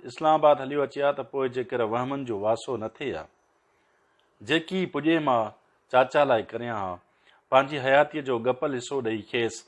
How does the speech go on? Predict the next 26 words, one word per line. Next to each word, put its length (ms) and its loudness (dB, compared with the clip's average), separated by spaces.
جيئرو 440 0
رکان 300 -4
ها، 180 -6
موت 360 2
سان 240 -6
جنگ 240 -4
جهوٽيان 420 -8
ها، 240 -10
پاڻ 220 6
مري 340 0
وڃان 160 -2
ها، 300 -2
پر 200 -4
چاچا 420 -2
کي 160 -8
مرڻ 280 -2
نه 100 -6
ڏيان 200 -4
ها. 200 -12
بابا، 380 6
اما ۽ 420 2
سمورن 540 -4
ڀائرن ۽ 540 0
ڀينرن 380 -6
کان 220 -8
وڌيڪ 320 -6